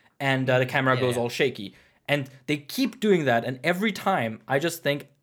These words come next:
Speaker 1: "I get what you're doing. I get sort of technologized metaphor, but it looks like shit. I'm sorry." <laughs> Like, it doesn't look good.
Speaker 2: <laughs> Yeah, that's fair. <laughs> I'm now probably just gonna imagine someone with a phone cam every time that I see <laughs> that on, on, on screen, just like, "Oh,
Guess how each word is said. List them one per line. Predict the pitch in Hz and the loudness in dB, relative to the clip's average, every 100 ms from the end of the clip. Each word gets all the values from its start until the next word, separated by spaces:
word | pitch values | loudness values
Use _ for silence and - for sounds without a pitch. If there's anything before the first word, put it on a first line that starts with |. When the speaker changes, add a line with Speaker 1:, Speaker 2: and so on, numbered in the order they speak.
| - | -6
Speaker 1:
"I | 147 | -2
get | 131 196 | 2 0
what | 233 | 0
you're | 254 | -2
doing. | 226 269 160 104 127 - _ _ | 0 2 2 2 -6 -12 _ _
I | - | -4
get | 139 165 196 - 185 | 0 2 0 -2 -8
sort | 165 196 | 0 0
of | 185 | 0
technologized | - 185 196 196 185 180 | -4 -2 2 4 2 2
metaphor, | 208 160 135 123 123 - | -2 -2 0 -2 -2 -2
but | 147 | 0
it | 160 | 2
looks | 165 | 2
like | 160 139 | 2 0
shit. | - 101 - | 0 -2 -4
I'm | 123 | -4
sorry." | - 113 101 - | 0 0 -2 -10
<laughs> | _ - | _ -6
Like, | 139 | -4
it | 135 135 | -4 2
doesn't | 175 170 | 2 4
look | 151 156 214 | 4 2 2
good. | 113 262 - | -2 -4 -6
Speaker 2:
<laughs> | 247 - 247 214 269 208 - 214 - - 339 - | -8 -8 -12 -14 -10 -10 -10 -14 -14 -12 -12 -8
Yeah, | 147 113 - | -6 -6 -10
that's | 151 151 | -12 -12
fair. | - 127 - - - | -8 -8 -8 -12 -6
<laughs> | 233 247 | -6 -4
I'm | 170 170 | -6 -6
now | 151 135 | -6 -6
probably | 143 131 127 | -6 -8 -10
just | 123 - | -12 -10
gonna | 123 | -10
imagine | 120 120 113 120 | -8 -8 -8 -8
someone | 123 123 120 113 | -10 -8 -8 -8
with | 120 | -6
a | 123 | -6
phone | - 117 113 | -6 -8 -8
cam | 117 113 101 | -10 -10 -10
every | 107 113 113 | -12 -12 -10
time | 120 104 | -10 -10
that | 101 104 | -8 -8
I | |
see | 117 113 | -8 -10
<laughs> | 117 - | -12 -10
that | 139 | -10
on, | 107 101 120 | -10 -14 -16
on, | 117 104 101 - | -14 -14 -16 -18
on | 104 | -18
screen, | - 110 | -16 -14
just | 104 | -12
like, | 107 101 - - - | -12 -14 -18 -20 -6
"Oh, | 135 | -4